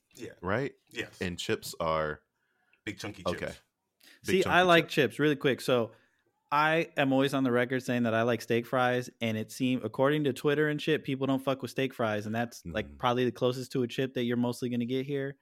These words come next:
Speaker 1: Yeah.
Speaker 2: Yeah.
Speaker 3: I, I don't get it. Them shits go hard.
Speaker 1: Yeah, man.
Speaker 2: Steak fries are the rectangular shaped ones, not sta-, not, not, um, wedges, right? You're not talking about wedges
Speaker 3: No,
Speaker 2: with
Speaker 3: not
Speaker 2: the skin on?
Speaker 3: wedges.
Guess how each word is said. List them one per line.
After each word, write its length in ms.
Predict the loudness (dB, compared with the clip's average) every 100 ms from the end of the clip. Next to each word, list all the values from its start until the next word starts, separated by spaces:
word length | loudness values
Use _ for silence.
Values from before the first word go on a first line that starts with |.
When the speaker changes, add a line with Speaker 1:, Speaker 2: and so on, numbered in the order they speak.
| _
Speaker 1:
Yeah. 280 | -8 -6 -6
Speaker 2:
Yeah. 240 | -4 -2
Speaker 3:
I, 260 | -2 -2 -2
I 20 |
don't 120 | 0
get 140 | -2 -4
it. 180 | -6
Them 100 | -10 -10
shits 200 | -10 -8
go 140 | -10
hard. 320 | -8 -10 -14 _
Speaker 1:
Yeah, 160 | -14 -14
man. 240 | -10 -6
Speaker 2:
Steak 160 | -4 -2
fries 320 | -2 -2 -2
are 80 | -4
the 140 | -4
rectangular 720 | -4 -4 -4 -8 -6 -4 -6 -6
shaped 320 | -6 -6 -6
ones, 180 | -8 -6
not 200 | -6 -6
sta-, 320 | -6 -6 -6
not, 280 | -6 -6 -6
not, 280 | -8 -8 _
um, 520 | -8 -8 -8 -14 -18 -16
wedges, 600 | -6 -4 -2 -6 -10 -8
right? 220 | -6 -6
You're 100 | -8
not 120 | -8
talking 140 | -6 -8
about 100 | -6
wedges 280 | -2 0 4
Speaker 3:
No, 40 |
Speaker 2:
with 80 | 4
Speaker 3:
not 60 |
Speaker 2:
the 40 | 4
skin 220 | 2 2
on? 200 | -2 -10
Speaker 3:
wedges. 160 | -14